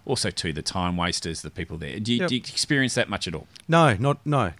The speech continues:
Speaker 2: And, and I don't see anybody as a time waster, and maybe that's why I don't see it. So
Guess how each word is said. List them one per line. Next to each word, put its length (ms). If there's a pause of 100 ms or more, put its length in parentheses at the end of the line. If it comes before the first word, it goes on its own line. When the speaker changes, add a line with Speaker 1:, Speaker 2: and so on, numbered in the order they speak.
(180)
Speaker 2:
And, 140
and 100
I 100
don't 340
see 360
anybody 520
as 320
a 40
time 280
waster, 260
and 80
maybe 220
that's 240
why 240
I 80
don't 200
see 140
it. 160
So 220